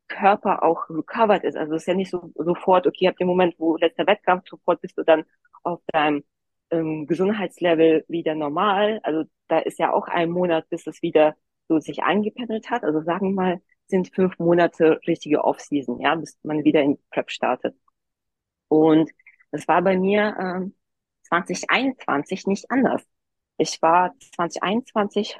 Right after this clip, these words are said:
bin ich früher gestartet und wollte dann wieder zwanzig zweiundzwanzig früher wieder starten. Und da hat der Körper, obwohl ich,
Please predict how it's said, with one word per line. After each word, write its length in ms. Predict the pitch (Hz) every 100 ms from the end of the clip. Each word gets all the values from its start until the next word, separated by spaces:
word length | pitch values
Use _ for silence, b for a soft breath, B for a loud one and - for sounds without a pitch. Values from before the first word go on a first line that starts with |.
| - -
bin 120 | 175
ich 240 | 175 - -
früher 300 | 175 190 202
gestartet 640 | 220 - 208 220 269 - _ _ _ _ _ _
und 200 | - 156 _
wollte 340 | 165 185 196 202
dann 180 | 180 175
wieder 280 | 180 185 -
zwanzig 420 | 160 170 190 -
zweiundzwanzig 520 | 156 170 - 160 - -
früher 320 | 240 185 156
wieder 220 | 147 131
starten. 500 | - - 143 - 214 _ _ _ _
Und 120 | 160 165
da 160 | 175
hat 140 | 190 170
der 100 | 165
Körper, 420 | 220 208 - -
obwohl 260 | 160 196 294
ich, 200 | 277